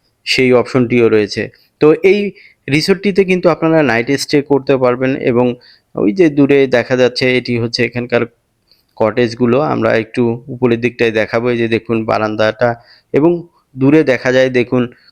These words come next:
চমৎকার গ্রাম এবং সবুজ আর সবুজ। দেখুন ধান ক্ষেত দূরে দেখা যাচ্ছে। তো এই রিসোর্টটিও কিন্তু নারায়ণগঞ্জের দারুণ একটি রিসোর্ট, যেটিতে আপনারা কিন্তু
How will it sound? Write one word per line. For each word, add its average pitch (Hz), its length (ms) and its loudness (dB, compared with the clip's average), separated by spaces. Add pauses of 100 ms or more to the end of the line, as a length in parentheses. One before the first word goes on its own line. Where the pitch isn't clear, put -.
(300)
চমৎকার 143 540 2
গ্রাম 120 520 -2 (340)
এবং 117 320 -2 (800)
সবুজ 127 600 0
আর 113 280 0
সবুজ। 113 460 -6 (420)
দেখুন 135 260 -2 (440)
ধান 117 300 -2
ক্ষেত 123 360 0 (260)
দূরে 123 300 2
দেখা 117 280 -2
যাচ্ছে। 113 340 0 (420)
তো 202 100 4 (160)
এই 196 220 4
রিসোর্টটিও 190 600 2
কিন্তু 175 340 -2 (720)
নারায়ণগঞ্জের 139 760 2 (540)
দারুণ 131 340 0
একটি 151 200 0
রিসোর্ট, 135 420 0 (240)
যেটিতে 131 460 0 (220)
আপনারা 123 380 -2
কিন্তু 123 320 -2